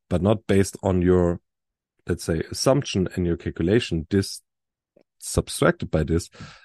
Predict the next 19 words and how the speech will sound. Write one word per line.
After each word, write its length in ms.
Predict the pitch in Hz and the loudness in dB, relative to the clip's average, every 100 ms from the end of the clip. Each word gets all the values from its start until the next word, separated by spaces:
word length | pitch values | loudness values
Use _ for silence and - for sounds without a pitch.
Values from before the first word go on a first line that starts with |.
| - | -10
but 300 | 101 104 98 | 0 2 2
based 300 | 98 101 - | 2 2 -2
on 200 | - 95 87 | -2 0 2
their 280 | 87 87 - _ _ _ _ _ _ _ _ - | 0 0 -4 _ _ _ _ _ _ _ _ -8
understanding 720 | 92 90 - - 110 107 92 - | -4 -4 -4 0 2 2 2 0
if 180 | 92 82 | -2 -2
the 100 | 82 | -4
shopper 360 | - 107 - 85 | -4 -4 -2 -4
truly 340 | - 95 90 | -4 -2 0
was 300 | 80 85 85 | 0 0 -2
an 80 | 78 | -4
organic 320 | 76 82 82 | -4 -4 -4
shopper 260 | - 78 80 | -6 -6 -4
or 140 | 76 | -4
not. 180 | 78 71 _ - - - - - | -6 -10 _ -18 -16 -18 -20 -6
So 200 | - 107 | 2 4
it 100 | 98 | 4
seems, 400 | 185 190 135 - - _ _ _ - | 4 6 4 0 -12 _ _ _ -2
um, 580 | 107 104 101 98 98 | 2 4 4 2 0